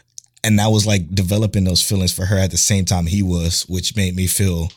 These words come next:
like a part of this shit. It's so good, man. It have, it's so involved, and I enjoyed it so much.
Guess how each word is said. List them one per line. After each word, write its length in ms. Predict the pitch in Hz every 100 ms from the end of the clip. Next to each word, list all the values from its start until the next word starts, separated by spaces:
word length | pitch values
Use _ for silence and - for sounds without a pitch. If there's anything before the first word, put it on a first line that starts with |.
| - _
like 160 | 101 95
a 80 | 87
part 300 | - 107 98
of 120 | 87
this 120 | 85
shit. 320 | - 82 69 -
It's 180 | 113 -
so 260 | - 117
good, 280 | 104 117 85
man. 240 | 65 69 67 101
It 100 | 104
have, 240 | 117 113
it's 160 | 113 113
so 180 | 156 139
involved, 580 | 104 92 87 80 - - - - - - -
and 100 | 98
I 120 | 95
enjoyed 280 | 90 92 85
it 60 |
so 160 | 78 85
much. 360 | 82 73 -